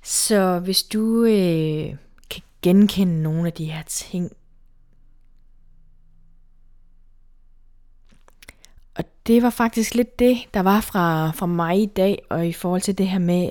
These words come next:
at, at være en andens roomie. Og hvis du kunne lide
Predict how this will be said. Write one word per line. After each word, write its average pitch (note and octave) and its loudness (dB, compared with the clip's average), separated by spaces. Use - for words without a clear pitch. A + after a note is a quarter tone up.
at, D3+ -2
at E3+ -4
være D#3+ 4
en D#3 2
andens E3+ 2
roomie. G3+ 6
Og E3 0
hvis F3 0
du G#3+ -2
kunne G#3 2
lide B3 4